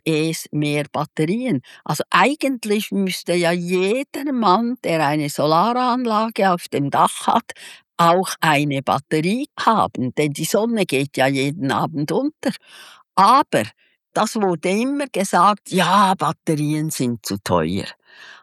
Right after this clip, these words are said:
Aber deshalb ist ja eben diese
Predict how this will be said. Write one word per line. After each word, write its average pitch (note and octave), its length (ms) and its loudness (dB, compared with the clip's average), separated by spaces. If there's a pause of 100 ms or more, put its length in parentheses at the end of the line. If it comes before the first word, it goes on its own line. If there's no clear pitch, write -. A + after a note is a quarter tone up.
(200)
Aber C#3 260 4 (140)
deshalb F3+ 500 2
ist D#3+ 220 -6
ja D3+ 140 4
eben E3 340 -2
diese D3+ 440 0